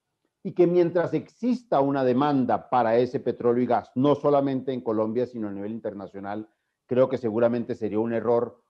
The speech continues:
no aprovecharla para el bienestar de los colombianos y del mundo. Este es un país pobre, este es un país que tiene unos retos de pobreza,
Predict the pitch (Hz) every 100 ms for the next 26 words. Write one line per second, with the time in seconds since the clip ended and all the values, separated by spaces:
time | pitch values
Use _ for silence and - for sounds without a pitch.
0 | - 120 143 147 156 127 - 120 113 135
1 | - 120 107 104 98 107 98 - - 101
2 | 101 - _ _ _ - 90 117 113 -
3 | 107 110 - 110 104 110 120 151 160 95
4 | 87 104 123 85 _ _ _ _ _ 117
5 | 117 123 143 - 131 123 - 160 156 208
6 | - - 123 123 120 117 120 123 123 117
7 | 123 170 170 117 107 - 92 110 107 143